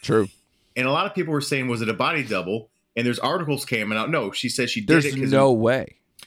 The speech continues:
Speaker 2: Yeah, th-, it was within the script. She said she's cool with it. She's
Speaker 1: She
Speaker 2: having
Speaker 1: produced
Speaker 2: fun
Speaker 1: the
Speaker 2: with it.
Speaker 1: movie.
Speaker 2: Yeah, she produced the movie. So it, it,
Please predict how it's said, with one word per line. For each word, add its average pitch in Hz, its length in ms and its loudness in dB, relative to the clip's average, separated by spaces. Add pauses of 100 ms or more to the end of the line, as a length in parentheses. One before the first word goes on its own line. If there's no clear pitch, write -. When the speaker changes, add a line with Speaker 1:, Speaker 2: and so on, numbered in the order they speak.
(160)
Speaker 2:
Yeah, 120 160 -2
th-, 117 160 -10
it 131 80 2
was 123 140 -2
within 120 260 -2
the 165 80 -4
script. - 540 -4
She - 180 -4
said 117 300 -2
she's - 240 -4
cool 147 320 0
with 147 220 -2
it. 165 200 -2
She's 120 140 -4
Speaker 1:
She - 80 -2
Speaker 2:
having - 200 2
Speaker 1:
produced 381 300 6
Speaker 2:
fun 185 80 -2
Speaker 1:
the - 60 4
Speaker 2:
with - 80 2
it. 427 220 6
Speaker 1:
movie. 113 300 -2 (320)
Speaker 2:
Yeah, 190 220 0
she 135 160 -6
produced 143 320 -2
the 196 60 -2
movie. 196 340 0
So 143 520 -2 (600)
it, 208 200 -4
it, 196 140 0